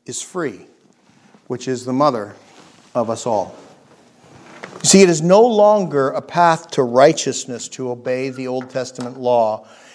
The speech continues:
and think that you're going to be saved because you have fulfilled what the Old Testament says. These are the bondages spoken of, and it's not those things alone by any means.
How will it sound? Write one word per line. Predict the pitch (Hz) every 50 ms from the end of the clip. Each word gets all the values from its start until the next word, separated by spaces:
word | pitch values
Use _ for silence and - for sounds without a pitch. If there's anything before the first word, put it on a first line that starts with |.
| - _
and | - 139 127
think | - - 151 151 156 151 -
that | 147 139 -
you're | 147 143
going | 127 123 139 135 143 143 139 139 131
to | - 135
be | 127 127 131 123
saved | - - - - 208 226 196 147 135 135 127 127 123 127
because | 127 135 131 - 143 135 123 120
you | 139 139
have | 127 135 131 120 117 120 - - _ _ _ _
fulfilled | - 147 135 - - - 175 180 170 156 151 143 135
what | 127 135 127
the | - 139 135
Old | 131 135 131
Testament | - 143 127 - - - 135 127 123 135 127 -
says. | - 131 123 110 98 92 - - - _ _ _ - - - _ _ -
These | 120 131 147 165 175 185 180 180 214 -
are | - 139 143 147 147
the | 139 139
bondages | 123 - 143 139 147 151 147 139 135 131 123 131 131 123
spoken | - - - - 143 139 135 - 120 107
of, | 98 98 101 107
and | 127 135
it's | 143 147 - 170
not | 175 180 185 185 143
those | 151 170 170 170 170
things | - 170 165 156 147 139
alone | - 151 139 135 139 156 156 151 139 135 123
by | 127 127 131
any | 127 131 135
means. | 143 160 156 135 107 92 98 - -